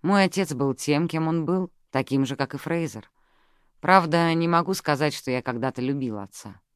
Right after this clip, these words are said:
Впрочем, как и он меня. Но, как известно, родители не выбирают. Что есть, то есть». Чарли бросил печальный взгляд в мою сторону.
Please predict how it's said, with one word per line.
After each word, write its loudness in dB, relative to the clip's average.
Впрочем, -2
как -6
и -2
он -6
меня. -8
Но, 4
как 2
известно, 2
родители 0
не 0
выбирают. -4
Что -6
есть, -4
то -4
есть». -8
Чарли 0
бросил -4
печальный -6
взгляд -6
в -10
мою -6
сторону. -16